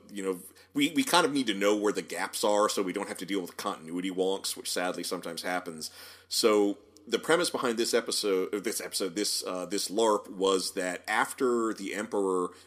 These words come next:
or after Anakin killed all the younglings in the Jedi Temple, the Emperor raided it for anything he could use, then had the site demolished and, and effectively covered up and wiped out all records of it. So fifteen years after the Return of the Jedi, some utility workers on Coruscant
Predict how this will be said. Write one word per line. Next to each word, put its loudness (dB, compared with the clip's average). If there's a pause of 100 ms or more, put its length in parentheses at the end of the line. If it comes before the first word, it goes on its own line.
or 2
after 6
Anakin -2 (140)
killed 2
all 2
the 0
younglings -2
in -8
the -6
Jedi -2
Temple, 0
the -8
Emperor -4
raided -2
it -8
for -6
anything -8
he -10
could -8
use, -6 (340)
then -2
had -2
the -4
site -2
demolished -4
and, -14
and -10
effectively -2
covered -4
up -8
and -10
wiped -6
out -6
all -8
records -10
of -16
it. -20 (280)
So -2
fifteen 0
years -2
after -4
the -10
Return -8
of -10
the -12
Jedi, -4
some -6
utility -4
workers -4
on -12
Coruscant -4